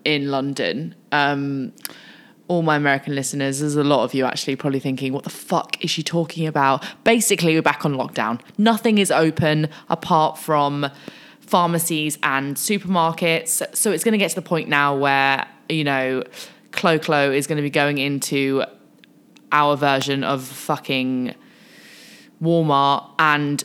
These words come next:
just staring at the aisles, which is all I did for about six months of my life this year. Um, various friends of mine, boyfriends of mine, have, we're literally like, "Y-, you, <laughs> you, I've never seen you happier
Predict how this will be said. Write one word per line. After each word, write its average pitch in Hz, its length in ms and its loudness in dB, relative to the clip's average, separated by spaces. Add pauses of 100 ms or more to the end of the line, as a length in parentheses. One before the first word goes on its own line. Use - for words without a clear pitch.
(120)
just - 440 0
staring 190 540 2
at 175 120 0
the 190 120 2
aisles, 170 520 0
which 196 120 -4
is 233 160 -2
all 311 260 0
I 302 80 2
did 311 280 -2
for - 80 -6
about 190 240 0
six - 340 -2
months 202 600 0
of 190 100 -2
my 190 140 2
life 190 340 2
this 139 220 -6
year. 131 420 -4
Um, 160 540 0 (1120)
various 190 520 2
friends 165 380 0
of 160 120 -8
mine, 160 540 0 (160)
boyfriends 165 760 -2
of 151 120 -4
mine, 147 460 0
have, 151 260 -6
we're 165 140 0
literally 160 340 -2
like, 143 280 0 (200)
"Y-, 170 120 -14 (300)
you, 185 420 2 (200)
<laughs> - 180 -20
you, 180 300 0
I've 170 140 0
never 190 240 2
seen 196 200 0
you 170 140 2
happier 143 640 -2